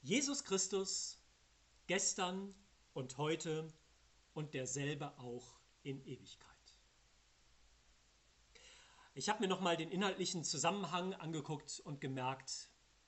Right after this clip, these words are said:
das bewegt mich, das spricht mich an, denn hier geht es um die Frage, wie werde ich innerlich stark? Zwei Verse möchte ich lesen,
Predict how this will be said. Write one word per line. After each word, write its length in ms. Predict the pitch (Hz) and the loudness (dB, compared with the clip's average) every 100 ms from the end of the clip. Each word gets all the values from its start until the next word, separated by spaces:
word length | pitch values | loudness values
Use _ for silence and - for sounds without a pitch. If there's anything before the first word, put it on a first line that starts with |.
| _ | _
das 240 | 151 - | -8 -6
bewegt 480 | - 147 139 131 - | -4 -4 -2 -4 -6
mich, 280 | - - - - | -20 -20 -20 -4
das 220 | 147 - | -2 -2
spricht 420 | - 156 180 - | -2 0 0 -2
mich 240 | 147 - | -4 -2
an, 240 | 151 185 202 - - - | -2 -2 -4 -10 -14 -2
denn 140 | 180 | -2
hier 360 | 156 - 247 220 | 0 6 8 8
geht 360 | 127 185 233 196 | 6 2 4 2
es 180 | 160 | 0
um 300 | - 262 285 | 0 2 4
die 140 | 208 180 | 4 0
Frage, 600 | - - 185 208 185 180 - - | -4 0 2 4 4 2 -6 -12
wie 400 | 131 240 269 165 | 0 2 4 2
werde 320 | 185 196 196 | 2 2 0
ich 440 | 190 160 - - - - _ - | 0 -2 -2 -6 -10 -20 _ 2
innerlich 760 | 175 156 143 131 127 - - - | 4 6 6 4 0 -6 -12 -14
stark? 520 | - - 135 - - - _ _ - - - _ - - - - - - - | -12 -10 -10 -12 -20 -20 _ _ -20 -20 -20 _ -20 -20 -20 -20 -20 -12 2
Zwei 200 | 214 240 | 4 4
Verse 380 | 240 220 160 | 6 6 6
möchte 300 | 147 135 - | 2 0 -2
ich 140 | 139 135 | -4 -2
lesen, 460 | 143 185 240 277 | 2 4 2 -2